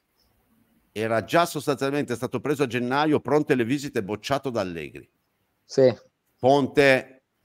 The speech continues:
Speaker 1: qua io la ricevo.
Speaker 2: Qua la fonte è di Giovanni Albanese.
Speaker 1: No,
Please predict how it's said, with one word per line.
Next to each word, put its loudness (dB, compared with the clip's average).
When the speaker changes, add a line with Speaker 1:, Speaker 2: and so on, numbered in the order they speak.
Speaker 1:
qua 6
io 4
la 6
ricevo. 4
Speaker 2:
Qua 12
la 12
fonte 10
è 8
di 6
Giovanni 8
Albanese. 6
Speaker 1:
No, -2